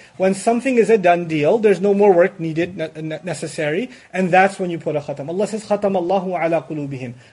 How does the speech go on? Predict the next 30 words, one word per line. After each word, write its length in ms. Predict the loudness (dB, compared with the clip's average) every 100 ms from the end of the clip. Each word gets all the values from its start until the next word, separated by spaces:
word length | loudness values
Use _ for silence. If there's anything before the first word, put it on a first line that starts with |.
| -6
Allah 300 | 0 2 0
placed 420 | -2 -4 -4 -4
what 140 | -2
is 160 | -2 2
roughly 280 | 0 0 -4
called 380 | -2 -2 -2 -10 -14
a 80 | -8
seal 540 | -8 -4 2 4 4 0
on 200 | -4 0
their 160 | -2
hearts. 400 | -2 -6 -8 -14 -20 _ _
We 200 | -8 0
know 80 | 4
what 140 | 4
that 180 | 4 0
means? 340 | -2 -6 -8 -12 _ _
That 160 | -6 -2
their 160 | -2
hearts 640 | 0 2 2 0 -8 -20 _ _
have 240 | -4 -2 0
demonstrated 760 | 0 0 -2 -4 -2 -2 -4 -2
ev-, 220 | -2 -2 _
all 320 | 2 6 6 6
the 100 | 4
goodness 480 | 6 4 4 0
that 180 | -2 -2
they 120 | -2
could 240 | 0 2 4
have 100 | 6
exhibited 580 | 4 2 4 4 2